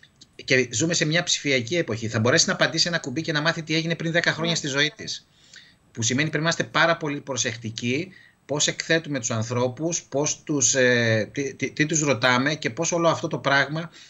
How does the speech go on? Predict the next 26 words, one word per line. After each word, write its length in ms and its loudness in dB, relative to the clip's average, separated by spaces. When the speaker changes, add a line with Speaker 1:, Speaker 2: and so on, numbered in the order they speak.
Speaker 1:
πρέπει 260 -2
να 120 2
γίνεται 480 -2
με 100 0
έναν 280 -2
τέτοιο 280 -2
τρόπο. 380 2
Εγώ, 180 2
ε, 160 0
απέστειλα 640 0
εχθές 500 -2
μια 160 -4
επιστολή 420 -4
στο 120 -6
Εθνικό 320 0
Ραδιοτηλεοπτικό 480 -2
Συμβούλιο, 680 2
Speaker 2:
Και 100 -4
πολύ 160 0
Speaker 1:
το 60 2
Speaker 2:
καλά 260 4
Speaker 1:
οποίο 140 0
Speaker 2:
κάνατε. 460 -4
Speaker 1:
Γιατί 480 -2
πρέπει, 440 0
ξέρετε, 580 0